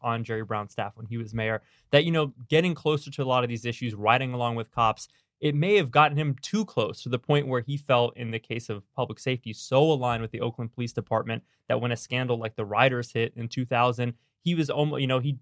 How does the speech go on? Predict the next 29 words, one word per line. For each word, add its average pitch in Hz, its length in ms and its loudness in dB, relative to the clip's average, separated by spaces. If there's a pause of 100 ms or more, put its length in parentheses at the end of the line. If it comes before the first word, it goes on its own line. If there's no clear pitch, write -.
(120)
took - 240 -2
their 147 160 2
side. 147 460 2
And 127 140 0
it's 123 200 -8
still 170 220 2
to - 100 -12
this 131 180 -4
day, 123 460 2 (480)
I 175 100 2
think, 311 240 -6
pretty, 196 640 2 (180)
uh, 135 280 6
defensive 127 680 0 (240)
about 120 440 4 (260)
his 135 200 0
relationship 120 520 -4
with 120 80 -8
the - 60 -10
Oakland 120 380 -4
Police 120 200 -4
Department 117 400 0
and 131 140 0
the 127 140 -6
issues 147 260 0
that 131 80 -10
they 123 100 2
dealt 117 260 2
with, 117 200 0